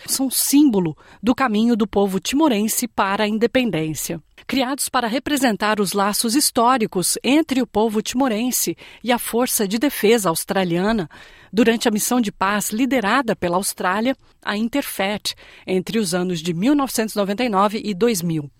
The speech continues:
O diretor do memorial, Matt Anderson, disse: "A aquisição destes belos tais permite que o memorial de guerra conte a história do destacamento militar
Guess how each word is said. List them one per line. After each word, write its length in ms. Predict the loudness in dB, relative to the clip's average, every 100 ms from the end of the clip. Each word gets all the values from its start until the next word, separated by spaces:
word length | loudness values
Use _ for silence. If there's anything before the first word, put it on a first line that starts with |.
| _ -16 -8
O 80 |
diretor 380 | -4 -2 2 2
do 200 | 2 2
memorial, 500 | 4 4 4 2 2
Matt 360 | 2 0 0 -2 0
Anderson, 500 | 2 2 2 2 0 -2 -12
disse: 580 | -2 2 2 0 -2 -6 -10 -6
"A 120 | -4
aquisição 680 | -4 0 0 0 2 2 4
destes 440 | 2 0 -4 0
belos 420 | 0 0 0 -4
tais 460 | -2 -2 0 -2 -2
permite 560 | -2 0 0 0 -2
que 160 | -4 -2
o 20 |
memorial 480 | 0 2 2 2 0
de 100 | -2
guerra 460 | -2 -2 -2 -6 -8 -16 -14
conte 360 | -2 2 2 0
a 40 |
história 480 | 0 0 0 2 0
do 160 | -2 -2
destacamento 960 | 0 -2 -2 -4 -2 -2 0 -2 -2
militar 540 | -4 -4 -2 0 -2